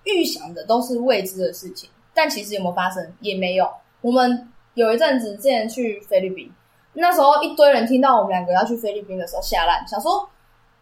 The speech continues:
菲律宾这么，就是没有这么开发国家，就是没有这么，没有这么稳定，然后可能会很危险，因为大家知道那个菲律宾的饭店外面是会有持枪的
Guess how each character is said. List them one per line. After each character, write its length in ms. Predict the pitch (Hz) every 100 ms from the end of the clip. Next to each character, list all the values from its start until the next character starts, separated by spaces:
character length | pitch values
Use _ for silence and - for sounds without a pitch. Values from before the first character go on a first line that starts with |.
| _ _
菲 100 | 415
律 160 | 427 440
宾 160 | 403
这 80 | 415
么， 460 | 392 302 277 254 -
就 120 | 359
是 200 | 349 349
没 100 | 277
有 180 | 320 262
这 100 | 311
么 240 | 294 247 220
开 200 | - 247
发 200 | 247 240 240
国 240 | 190 185
家， 360 | 190 196 180 185
就 120 | 226
是 200 | 226 220 -
没 140 | - 262
有 160 | 285
这 60 | 247
么， 200 | 262 254 - _
没 120 | 240 262
有 120 | 262
这 80 | 262
么 160 | 247
稳 320 | 208 185 170
定， 300 | 185 240 208 196
然 100 | 196
后 300 | 226 233 - - _ _ _
可 140 | 226
能 300 | 208 208 233 233
会 600 | 311 277 247 220 214 - _ _
很 200 | 247 247
危 180 | 262 359
险， 460 | 403 302 190 - -
因 100 | 349
为 60 | 392 370 330 - _
大 100 | 330
家 120 | 330
知 80 | 330
道 180 | 320 311
那 100 | 294
个 220 | 262 240
菲 180 | 262 262
律 60 |
宾 200 | 254 247
的 320 | 240 202 185 190
饭 240 | 240 208
店 300 | 214 208 190
外 160 | 214 202
面 140 | 202
是 160 | 202 214
会 140 | 220
有 100 | 175
持 200 | - 180
枪 280 | 175 196 190
的 100 | 185